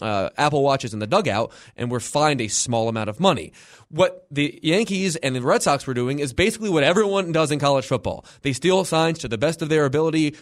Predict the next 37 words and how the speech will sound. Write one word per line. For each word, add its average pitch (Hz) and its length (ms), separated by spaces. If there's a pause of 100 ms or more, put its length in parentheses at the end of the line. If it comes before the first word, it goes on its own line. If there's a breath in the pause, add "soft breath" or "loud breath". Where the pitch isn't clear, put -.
(140 loud breath)
within 175 320
the 208 120
Overton 196 420
window. 107 400 (140 soft breath)
And 139 100
what 139 100
the 185 120
Astros 247 360
were 135 60
doing 117 340 (180 loud breath)
was 165 140
such 165 200
that 202 120
they 190 80
had 185 140
the 170 80
best 247 320
lineup 185 360
in 147 120
baseball 151 380
for 156 120
the 143 100
last 143 300
one 143 140
hundred 180 500
years 156 480 (240 loud breath)
with 139 100
a 143 60
collection 156 380
of 147 100
players 147 280
that - 140
we 175 140
know, 135 500
that - 220
we 127 120
knew, 175 360